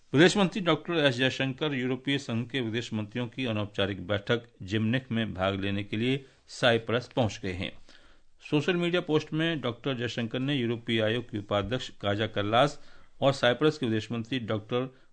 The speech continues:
कॉन्स्टेंटिनोस कोम्बोस को नियंत्रण के लिए धन्यवाद दिया।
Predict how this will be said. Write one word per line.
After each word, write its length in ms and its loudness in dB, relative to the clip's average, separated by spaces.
कॉन्स्टेंटिनोस 1500 -2
कोम्बोस 440 0
को 180 0
नियंत्रण 400 -2
के 120 -2
लिए 360 -2
धन्यवाद 360 -2
दिया। 260 0